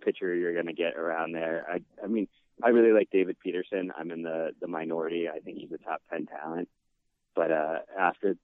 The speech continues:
kind of the initial group, the value of what you'll get with the fourth or fifth starter in this draft is very similar to maybe what the White Sox could get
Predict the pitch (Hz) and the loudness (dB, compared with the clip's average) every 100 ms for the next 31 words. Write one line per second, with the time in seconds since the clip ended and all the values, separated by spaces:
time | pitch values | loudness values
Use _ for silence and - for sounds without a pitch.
0 | _ - 95 87 80 87 87 95 90 92 | _ -6 -4 -2 -2 -2 -2 -4 0 2
1 | 90 - - - - _ _ _ _ 98 | 2 -4 -18 -18 -18 _ _ _ _ -4
2 | 90 87 80 90 92 90 92 82 90 90 | -2 -4 0 2 4 6 4 2 -4 -4
3 | 90 80 85 85 82 - _ _ 90 90 | -6 -2 -2 0 -4 -10 _ _ -10 -10
4 | - 90 87 90 - 87 - 87 87 90 | -6 -6 -4 -6 -2 -4 0 0 0 -2
5 | 92 - 90 90 - 90 - 87 82 92 | -4 -6 -2 -2 -4 -10 -4 -4 -4 -8
6 | 87 87 85 87 87 82 87 85 82 85 | -4 -2 -2 -2 -4 -2 0 0 0 0
7 | 80 85 82 - - - 85 85 | 0 -4 -2 -2 -2 0 0 -2